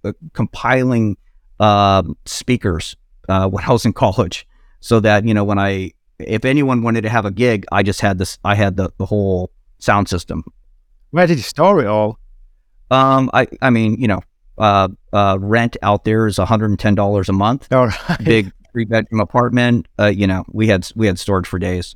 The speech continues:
Speaker 1: Yeah, everything's big out there. You got, everyone's got a yard and, and a lot of space.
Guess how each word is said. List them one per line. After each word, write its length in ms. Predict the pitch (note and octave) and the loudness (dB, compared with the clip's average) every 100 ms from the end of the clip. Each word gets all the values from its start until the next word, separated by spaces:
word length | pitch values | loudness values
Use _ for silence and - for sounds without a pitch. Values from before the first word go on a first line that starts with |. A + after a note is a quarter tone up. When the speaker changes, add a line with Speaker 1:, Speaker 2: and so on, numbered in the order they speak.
| - | -14
Speaker 1:
Yeah, 140 | D2 G#1+ | -12 -6
everything's 320 | B2 D3 A#2+ | -2 0 0
big 220 | F#2+ G#2 F2 | 0 -2 -2
out 160 | E2+ | -4
there. 220 | - - - _ | -8 -14 -20 _
You 80 | - | -6
got, 160 | G2+ - | -4 -2
everyone's 280 | G#2+ G#2 | 0 0
got 120 | F#2 G2 | -2 -2
a 60 | |
yard 320 | F#2 G2 F#2+ | 0 2 2
and, 200 | F#2+ F#2 - _ _ - | 0 -4 -8 _ _ -6
and 120 | F#2+ | -4
a 20 | |
lot 160 | G2 F#2 | -2 -4
of 60 | |
space. 400 | - F#2 F#2 - | -4 -4 -4 -6